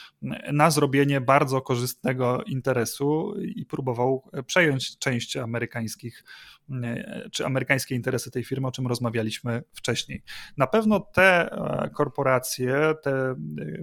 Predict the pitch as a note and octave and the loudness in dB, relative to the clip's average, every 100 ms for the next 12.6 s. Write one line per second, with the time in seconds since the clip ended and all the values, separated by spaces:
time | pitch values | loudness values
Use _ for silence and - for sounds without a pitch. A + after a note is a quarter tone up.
0 | D3 D3+ - C3+ C3 C3+ C#3 - C3 - | -10 -10 -4 0 0 2 0 0 -8 -2
1 | E3 D3+ C#3 B2+ - - C#3 C#3 C3 - | 0 2 0 -2 -4 -4 0 0 0 0
2 | D3+ D3+ - B2+ B2 C3 G#3 C#3+ B2+ C3+ | 0 2 0 0 0 -2 -4 -6 -8 -10
3 | D3 - D#3 C3+ C3 - C3+ B2+ - B2+ | -8 0 0 0 -4 -6 -4 -4 -4 -8
4 | - B2 A2 F3+ - - - - - - | -4 -4 -2 -2 -4 -14 -20 -20 -20 -20
5 | - - - - F3 E3+ D3+ F#3 A3 G3+ | -16 -16 -16 -2 2 4 4 6 6 6
6 | F#3+ - C#3 D3 - C#3+ F#3 E3+ D3 B2+ | 4 2 0 -2 -2 -2 2 4 4 2
7 | A#2+ D#3 C#3 B2+ - A#3+ - - C#3+ - | 2 2 2 -2 -4 -6 -8 -8 -12 -4
8 | C#3+ - E3+ F#3+ G3 A#3 D3+ D#3+ E3+ E3+ | -2 0 0 2 0 -2 0 4 4 4
9 | D#3+ D#3+ - D3+ D3+ D#3 D#3 G#3 B2 D3+ | -2 -8 -4 -2 0 0 -2 -4 0 2
10 | D#3 E3+ D#3+ - C#3+ C3+ C3 B2+ C3 C3+ | 2 2 0 -2 -2 -2 -2 -2 -2 -4
11 | C3+ - C3+ C#3 C3+ B2 - - C#3 - | -4 -6 -2 0 2 0 -4 -6 -6 -2
12 | G3+ G#3+ G#3 F#3+ F#3+ | -2 -2 -2 -2 -2